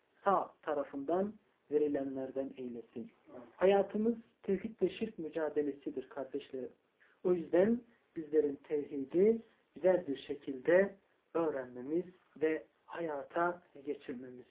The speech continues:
gerekmektedir. Sahabe belki de ilim olarak bizden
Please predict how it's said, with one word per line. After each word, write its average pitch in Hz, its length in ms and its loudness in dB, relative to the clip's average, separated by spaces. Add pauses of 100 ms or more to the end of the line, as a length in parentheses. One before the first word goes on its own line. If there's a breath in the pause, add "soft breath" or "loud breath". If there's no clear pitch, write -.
(440)
gerekmektedir. - 1000 -16 (640 soft breath)
Sahabe 208 640 6 (360)
belki 202 340 2
de 190 300 6
ilim 208 280 2
olarak 151 500 0
bizden 185 420 0